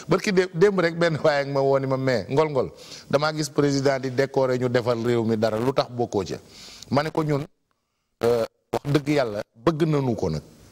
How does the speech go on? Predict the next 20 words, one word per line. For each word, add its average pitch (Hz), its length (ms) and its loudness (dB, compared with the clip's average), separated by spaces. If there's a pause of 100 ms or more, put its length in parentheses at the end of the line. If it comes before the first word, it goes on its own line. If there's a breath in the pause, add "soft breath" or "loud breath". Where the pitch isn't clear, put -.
(340 loud breath)
Parce - 140 0
que 127 100 -2
décoration 135 760 0 (160)
day, 120 280 2
day, 123 280 0
day 120 280 0
yokk 139 240 0
ngóora. 113 340 2 (800 loud breath)
Waaye 147 300 2
nag 135 140 -2 (580 loud breath)
du 127 200 4
suñu, 147 300 2 (220)
c'est - 180 -2
pas 175 240 -4
une 147 140 0
fin 131 280 0
en 117 120 -2
soi. 85 320 -6 (420 loud breath)
Suñu 143 300 0
ko 143 100 0